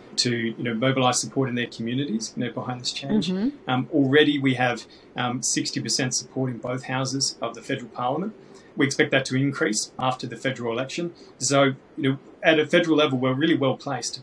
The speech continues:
Speaker 1: get this back on the agenda, to, you know, get that national conversation happening again. We appreciate it's
Speaker 2: Mm-hmm.
Speaker 1: gonna take some time, um, before, you know, we can bring it to a vote,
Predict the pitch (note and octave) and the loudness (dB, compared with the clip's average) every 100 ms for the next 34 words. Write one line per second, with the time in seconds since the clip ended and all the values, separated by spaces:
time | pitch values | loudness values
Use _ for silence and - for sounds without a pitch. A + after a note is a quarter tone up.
0 | - C3+ C3+ - C3+ B2 C3+ B2+ A#2 A2 | -6 -6 -2 -2 -2 -2 -4 -4 -4 -6
1 | B2+ A#2 A#2 A#2 - - - C3 B2 A#2+ | -6 -4 -4 -6 -10 -14 -4 -2 0 -2
2 | B2+ C3+ A2+ C#3+ C#3 B2+ B2 B2 A#2+ - | -4 -6 -2 0 2 0 -2 -6 -6 -6
3 | A#2 A2+ A#2+ A#2 - - B2+ C3+ B2 G#2+ | -4 -2 -2 -2 -4 -6 -8 -6 -8 -8
4 | A2+ E3+ - - - - C#3 F3 E3+ C#3+ | -8 -8 -10 -16 -12 -6 -2 2 4 2
5 | C3 C3 A2+ C3+ C3 C3+ B2 A2 A#2 C#3 | 2 -2 -2 -2 -2 -4 -4 -4 -4 -2
6 | C#3+ C3+ - B2 A#2 A2 - B2 A#2 A#2 | -2 -6 -6 -4 -4 -6 -6 -4 -4 -6
7 | A2+ A#2 A2+ B2 A#2+ A2+ A#2+ G2+ B2+ F#3+ | -10 -12 -8 -6 -6 -6 -8 -4 -2 -2